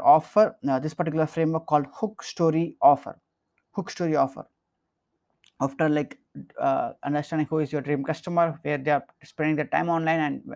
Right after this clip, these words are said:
after, like, creating your lead magnet, then you should be following this particular framework to attract your, uh, dream customers into your world. Okay, first one is hook, and then story, and then offer. Hook is nothing but a pattern interrupt. Let's say that,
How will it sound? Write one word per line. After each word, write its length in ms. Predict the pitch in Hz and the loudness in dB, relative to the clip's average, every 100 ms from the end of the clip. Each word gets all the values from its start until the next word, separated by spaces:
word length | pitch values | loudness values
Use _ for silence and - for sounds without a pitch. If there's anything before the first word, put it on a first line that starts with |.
| - | -2
after, 220 | 143 143 | -2 -2
like, 180 | 147 143 | -6 -8
creating 260 | 143 156 | -8 -4
your 120 | 151 143 | -2 -2
lead 200 | 156 156 | -2 -2
magnet, 360 | 156 175 185 | -2 -2 -4
then 160 | 160 151 | -2 -2
you 60 | |
should 140 | 143 147 | -4 -6
be 60 | |
following 380 | 151 151 160 165 | 0 2 2 -2
this 100 | - | -6
particular 400 | - 160 160 185 - - - - _ | -4 -4 -4 -6 -8 -20 -20 -20 _
framework 380 | - 151 156 160 | -4 -2 0 -2
to 80 | - | -2
attract 420 | - 135 156 151 | -2 0 -2 -2
your, 200 | 143 147 165 _ _ _ _ _ - | -2 -4 -4 _ _ _ _ _ -2
uh, 360 | 135 139 139 | 2 4 2
dream 280 | 135 139 151 | 0 -4 -4
customers 460 | 143 - 147 139 143 | -4 -6 -4 -4 -6
into 180 | 139 | -6
your 180 | 135 120 | -4 -4
world. 180 | 123 131 | -2 -4
Okay, 240 | 131 165 - _ _ _ - | -6 -10 -12 _ _ _ 2
first 200 | 170 190 | 2 2
one 120 | 175 | -2
is 160 | 165 - | -2 -8
hook, 400 | - 196 - - _ _ _ _ _ _ _ | -2 -2 -2 -14 _ _ _ _ _ _ _
and 160 | 151 151 | -4 0
then 100 | 151 | 0
story, 460 | 147 - 165 196 180 | -2 -2 0 2 2
and 120 | 143 | 0
then 120 | 156 | 2
offer. 300 | 120 139 139 | 6 6 4
Hook 220 | 165 202 | -2 0
is 140 | 214 208 | 0 0
nothing 240 | 180 185 | -4 0
but 160 | 160 165 | 2 0
a 60 | |
pattern 480 | 165 151 151 170 160 | 0 4 4 4 0
interrupt. 420 | 147 139 117 - _ _ - | -2 -2 -4 -10 _ _ -2
Let's 180 | 190 202 | 0 2
say 80 | 208 | 4
that, 240 | 190 185 | 2 2